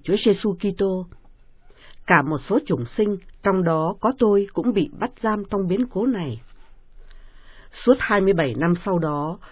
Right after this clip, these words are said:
chúng tôi sống trong những trại lao cải, danh từ Hoa Mỹ lao động cải tạo, che đậy thảm kịch cưỡng bách lao động. Tôi phải quần quật trên đồng ruộng để cày cấy, trồng trọt, canh tác,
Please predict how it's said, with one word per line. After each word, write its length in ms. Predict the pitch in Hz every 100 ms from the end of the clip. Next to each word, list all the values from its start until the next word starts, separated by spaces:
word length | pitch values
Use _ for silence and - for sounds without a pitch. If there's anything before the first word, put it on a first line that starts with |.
| - -
chúng 240 | 214 240 302
tôi 180 | 262
sống 260 | 247 226 262 349
trong 180 | 262
những 160 | 226 285 302
trại 200 | 165 -
lao 340 | 185 233 247 247
cải, 440 | 165 135 110 139 - - - - 165
danh 200 | 190 185
từ 320 | 185 160 139 123
Hoa 220 | 175 220
Mỹ 360 | 214 185 175 285 -
lao 220 | 240 240 175
động 240 | 156 78 -
cải 220 | - 135 123
tạo, 220 | 143 117 - - - -
che 180 | - 269
đậy 220 | 196 185 -
thảm 260 | 165 127 135
kịch 140 | 156 -
cưỡng 240 | 180 220
bách 180 | 262 285
lao 160 | 247
động. 220 | 196 151 - - - - - _ - - - -
Tôi 140 | 285
phải 140 | 285 180
quần 260 | 196 202 175
quật 180 | 185 175 -
trên 220 | 285 233
đồng 260 | 185 156 143
ruộng 360 | 151 147 -
để 120 | 160
cày 360 | 151 - 165 139 127
cấy, 360 | 160 165 262 302
trồng 220 | 214 160 139
trọt, 200 | 160 135 127 -
canh 200 | 247 240
tác, 260 | 233 226